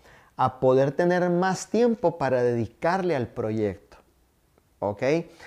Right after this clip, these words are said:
Metas de cómo generar sus primeros cien dólares, sus primeros doscientos dólares, de cómo llegue ese ingreso adicional a su familia y se sienta más desahogado.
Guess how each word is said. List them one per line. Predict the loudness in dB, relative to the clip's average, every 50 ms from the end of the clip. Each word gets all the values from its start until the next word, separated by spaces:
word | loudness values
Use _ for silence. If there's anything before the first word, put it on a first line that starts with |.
| -20 -20 -20 _
Metas | -4 0 2 2 2 2 2 0 0
de | 0 0
cómo | 2 2 2 2 2
generar | 0 0 0 0 0 0 0 -2 -2
sus | -4 -6 -6 -6
primeros | -6 -4 -4 -2 -2 -4 -4
cien | -4 -6 -6 -4 -4
dólares, | -2 -2 -2 -2 -4 -8 -12 -16 -20 -20 -20 -20 -20 _ _ _ _ _ -20 _ -20 -20 -20 -20 _ _
sus | -2 -2 -2 -2 0
primeros | -2 -2 -2 0 0 0 0 0 0
doscientos | -2 -4 -4 -4 -4 -4 -4 -4 -4 -4 -2
dólares, | 0 0 0 0 -2 -6 -10 -14 -20 -20 -20 -20 -20 _ _ _ _ -20 -20 -20 -20 _ -6
de | -4 -4 -2
cómo | 0 0 2 2 2 2
llegue | 4 4 4 4 4
ese | 2 2 4 4 4 4 4 0 -8 -18 _ _ _ -2
ingreso | 0 0 2 2 0 0 0 0 0 0
adicional | 0 0 -2 -4 -4 -2 0 0 0
a | -2
su | -2 -2 -2 -2
familia | -2 -4 -4 -2 0 2 4 6 6 6
y | 6
se | 4 0
sienta | 0 0 -2 -2 0 0 -2
más | 0 0 -2 -2
desahogado. | -2 -2 -4 -4 -6 -6 -4 -2 -2 -2 -2 -4 -6 -10